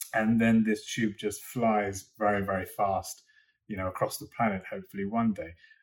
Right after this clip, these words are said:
And it will reduce people's transition time, their travel time. It will really change the way that people think about traveling across the world. That to me is innovative, right? There's nothing combustible in that. Uh, you can be from London to New York in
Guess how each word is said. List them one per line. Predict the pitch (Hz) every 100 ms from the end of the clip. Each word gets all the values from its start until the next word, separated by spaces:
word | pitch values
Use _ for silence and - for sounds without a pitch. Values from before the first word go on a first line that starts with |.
| -
And | 110
it | 123
will | 120
reduce | 117 113 131 131
people's | 120 110 110 104 98 - -
transition | 107 110 151 147 139
time, | 131 127 123 113
their | 90
travel | - 135 127 120
time. | 123 117 117 113 - _ _ -
It | 117
will | 120
really | 123 131 120 117
change | 113 - 117 113 107 107
the | 101
way | 107 107 101 98
that | 104 -
people | 107 101 101
think | - 107 95
about | 95 98 95 - -
traveling | - 117 104 98 95
across | - 80 -
the | 104
world. | 104 131 110 85 82 _ _ - _ _ _ _ 123
That | 156 170 -
to | 135
me | 123 113
is | 113
innovative, | 120 101 95 - - -
right? | 98 135 -
There's | 110 110
nothing | 127 135 143 120
combustible | 127 113 113 110 - 101 104
in | 101 101
that. | 101 104 - _ _ _ 110
Uh, | 98
you | 104 107
can | 110 107
be | 107
from | 104 107
London | 110 120 113 107
to | 110
New | 104 104
York | 104 -
in | 101